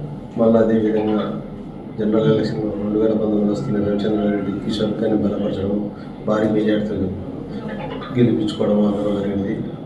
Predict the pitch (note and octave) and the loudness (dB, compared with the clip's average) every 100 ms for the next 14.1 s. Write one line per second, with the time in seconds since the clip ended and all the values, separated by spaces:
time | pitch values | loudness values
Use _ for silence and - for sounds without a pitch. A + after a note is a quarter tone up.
0 | G2+ A#2 A#2+ A#2 A#2 - G#2+ G#2 G#2+ G#2 | 0 4 6 6 2 2 -2 -4 -2 0
1 | G#2 A2+ C3 A2 G#2+ G#2+ G#2+ G#2 G2+ G#2 | 2 4 4 2 0 0 0 0 0 0
2 | G#2 G#2 A2 - - - G#2 - - - | 0 -2 -4 -6 -8 -6 -4 0 0 4
3 | B2 G#2+ - A2+ - - - - - G#2+ | 4 4 2 0 -2 -6 -10 -10 -4 0
4 | A2+ A2+ A2 G#2 - G#2+ G#2 G#2 G#2 - | 2 4 2 0 -2 -4 -2 0 0 -2
5 | - - - - - A2 A#2+ B2 B2 A#2+ | -6 -8 -10 -12 -2 4 8 8 8 8
6 | B2 C3 - G#2+ G#2 A2 A2 B2 B2 - | 8 6 4 2 2 4 4 2 2 -2
7 | - - - - - A#2 A2+ A2 A#2 A#2 | -8 -12 -12 -12 2 4 6 6 8 8
8 | A#2 A2+ G#2 G#2 G#2+ G#2+ A2+ - G#2 G2+ | 8 6 2 0 -2 0 0 0 0 0
9 | G2+ G#2 G#2 G2 G2 G2+ G2+ G2+ G2 G#2+ | -2 0 0 0 -2 -2 -4 -2 0 0
10 | G#2 G2+ G2 G2+ - - - - - - | 2 2 2 0 0 -2 -4 -8 -8 -10
11 | - - - A2+ A2 C3 B2+ C3 B2 G#2 | -10 -8 0 0 4 6 6 8 8 8
12 | A2+ A#2 A#2+ A#2 A#2 - - - A2+ G#2+ | 6 6 6 6 4 0 -8 -6 -4 0
13 | A2+ A2+ A2 G#2 A2+ G#2+ A2 G#2+ G#2 G2+ | 2 4 2 2 2 4 4 2 0 0